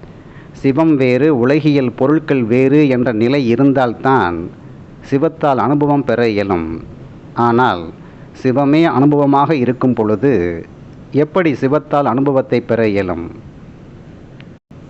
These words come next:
எனவே சிவத்திற்கு நம்மை போன்று அனுபவம் என்பது கிடையவே கிடையாது என்ற உண்மையை புரிந்து கொள்ளுங்கள்.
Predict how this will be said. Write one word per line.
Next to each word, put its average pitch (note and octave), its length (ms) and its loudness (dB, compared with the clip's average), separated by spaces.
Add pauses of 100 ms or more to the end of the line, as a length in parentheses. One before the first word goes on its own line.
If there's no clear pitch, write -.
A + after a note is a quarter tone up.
(720)
எனவே D3+ 340 2
சிவத்திற்கு E3 680 0
நம்மை D3 400 4
போன்று D#3+ 480 2
அனுபவம் D3+ 460 2
என்பது C3 440 2
கிடையவே C#3+ 560 0
கிடையாது C#3+ 560 2
என்ற A#2+ 260 2
உண்மையை C3+ 420 2
புரிந்து A#2 340 0
கொள்ளுங்கள். G2+ 500 -2